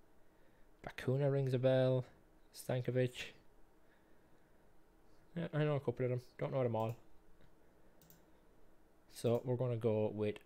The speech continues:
a... Go out and impress me.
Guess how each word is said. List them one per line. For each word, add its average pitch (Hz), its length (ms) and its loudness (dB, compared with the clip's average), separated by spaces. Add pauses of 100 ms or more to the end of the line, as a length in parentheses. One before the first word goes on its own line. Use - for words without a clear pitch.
a... 104 680 -2 (4000)
Go 123 80 -6
out 98 100 -6
and 104 80 -10
impress - 380 -8
me. 143 300 -6